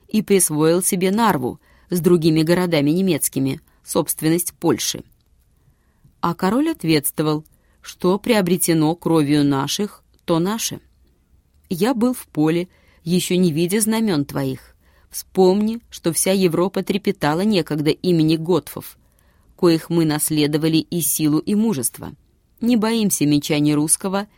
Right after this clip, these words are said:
ни седмиградского». Сия гордость, если и великодушная, могла иметь гибельные следствия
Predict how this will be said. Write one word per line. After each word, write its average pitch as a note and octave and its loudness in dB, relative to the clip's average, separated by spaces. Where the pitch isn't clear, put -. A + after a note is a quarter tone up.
ни B3 4
седмиградского». D3+ -2
Сия A3 -2
гордость, F#3+ 0
если E3+ 0
и D#3 4
великодушная, E3 -2
могла G#3 0
иметь A#3 0
гибельные F#3 2
следствия E3 -2